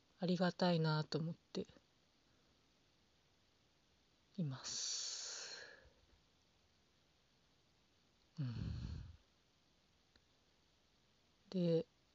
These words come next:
自分が宇多田ヒカルオタクだから、宇多田ヒカルの点っていう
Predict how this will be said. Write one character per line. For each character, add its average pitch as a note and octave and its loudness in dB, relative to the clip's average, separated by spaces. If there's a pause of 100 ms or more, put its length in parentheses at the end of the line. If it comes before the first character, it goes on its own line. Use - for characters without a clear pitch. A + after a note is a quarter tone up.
(120)
自 G3 0
分 A3+ 8
が A3+ 8
宇 G#3 6
多 G#3+ 8
田 A3 8
ヒ - 4
カ G#3+ 6
ル G#3 6
オ G3+ 6
タ F3+ 4
ク E3+ 2
だ D#3+ 2
か D#3 0
ら、 F3+ -2 (440)
宇 G3+ -6
多 F#3+ 6
田 G3+ 6
ヒ G3 0
カ G3+ 8
ル F#3+ 4
の F#3 4 (560)
点 G3 6
っ - -2
て - 2
い D3+ 4
う F#3 -4